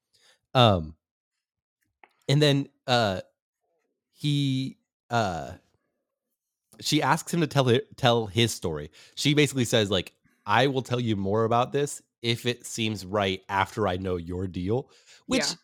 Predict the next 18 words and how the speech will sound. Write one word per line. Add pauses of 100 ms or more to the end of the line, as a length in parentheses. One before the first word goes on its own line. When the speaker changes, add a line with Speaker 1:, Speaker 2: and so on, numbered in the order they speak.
(140)
Speaker 1:
seems
a
little
bossy,
but
who
am
I
to
judge? (240)
Speaker 2:
Well, (220)
<laughs>
Speaker 1:
Just,
just
a
little
bit
bossy.